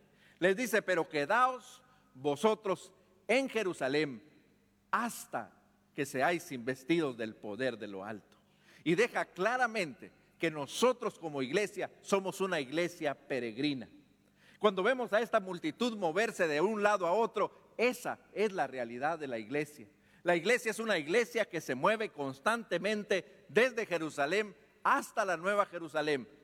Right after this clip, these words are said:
debiendo pasar por todas las naciones en el camino. Nosotros también somos peregrinos.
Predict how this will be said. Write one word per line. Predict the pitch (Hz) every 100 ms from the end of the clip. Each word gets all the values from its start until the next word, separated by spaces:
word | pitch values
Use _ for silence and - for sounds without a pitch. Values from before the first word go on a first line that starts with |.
| -
debiendo | 139 131 208 208 185
pasar | 139 123 175 180
por | 143 123
todas | - 185 165
las | 131
naciones | 120 110 - 151 147 117 - _ _ -
en | 143 120
el | 113
camino. | 117 113 139 113 90 _ _ _ - -
Nosotros | 175 180 262 269 214 -
también | 151 147 220 202
somos | 208 208 190
peregrinos. | - 143 147 214 214 139